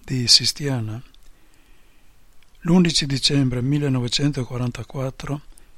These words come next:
assieme a numerose altre persone, mi portarono alla stazione ferroviaria, dove ci fecero salire in ottanta per vagone. Il viaggio fino a Ravensbrück durò otto giorni.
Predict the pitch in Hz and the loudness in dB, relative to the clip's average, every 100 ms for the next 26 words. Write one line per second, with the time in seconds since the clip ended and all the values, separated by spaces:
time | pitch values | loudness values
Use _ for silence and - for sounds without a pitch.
0 | - - - - 156 135 123 127 - - | -16 0 4 6 6 2 2 -4 -10 -20
1 | - - - - 131 139 139 139 156 139 | -20 -20 -10 0 4 6 4 4 2 2
2 | 131 135 - 120 - - - 135 135 139 | 0 -2 -4 4 4 6 2 2 -2 -2
3 | - - - - - - - 180 139 131 | -6 -16 -20 -20 -20 -12 -4 0 0 0
4 | 156 147 143 131 127 - 120 151 143 127 | -2 2 2 2 -2 -4 -4 0 0 0
5 | - 123 127 139 120 113 117 131 - - | -2 -4 -2 -2 -4 -6 -8 -10 -14 -20
6 | - - - - - - 151 160 151 - | -20 -20 -20 -20 -20 -2 2 2 4 2
7 | 123 - 143 139 123 - 123 135 135 143 | 0 -2 0 2 2 2 0 -4 -2 -4
8 | - - - - - 131 127 - 147 147 | -6 -16 -20 -6 2 2 2 -2 0 0
9 | 139 - 135 123 127 131 135 113 113 123 | -2 -4 -4 -2 -2 0 0 0 -4 -8
10 | - - - - - - - - 165 165 | -14 -20 -20 -20 -20 -20 -16 -4 -2 0
11 | 147 127 - 139 240 - - - 151 147 | 0 0 0 -2 -2 -8 -16 -2 2 2
12 | 135 143 147 147 135 147 147 - - 147 | 2 0 2 0 2 -2 -2 -8 -2 0
13 | 139 123 - - - 143 - 139 123 98 | 2 0 -4 -8 -4 -2 0 0 -2 -2
14 | 101 110 | -6 -8